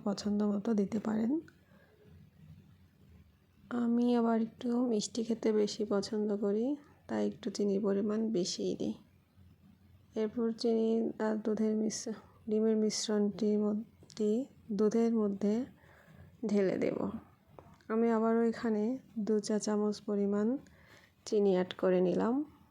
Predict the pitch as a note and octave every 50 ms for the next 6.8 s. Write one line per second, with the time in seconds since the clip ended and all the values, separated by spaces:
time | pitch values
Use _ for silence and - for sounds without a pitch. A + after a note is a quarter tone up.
0 | _ - - - - - _ _ - G#3+ G#3 G3+ G3+ G3+ G3+ G3+ G3+ G3+ G#3 G3+
1 | G3+ G#3 G3+ G#3 G#3 G#3+ A3+ B3 C4+ - - - - - - - - - - -
2 | - A3 G#3 G#3 G3+ G3+ G#3 G3+ F#3+ - - - - G3 - - - - - -
3 | F3+ E3+ - - A3 G#3 G#3+ A3 G#3 A3 A3 A3+ A3 A#3 A3+ A3 A3+ A#3 B3+ C#4
4 | E4 E4+ - - _ - - - - - - - - - - - _ _ _ -
5 | _ - - - - - _ _ - - _ - - - - - - A#3 A3+ A3+
6 | A3+ G#3 - - A#3+ A#3 A#3 A#3 A3+ A#3 - B3 B3 C4 C4+ C4+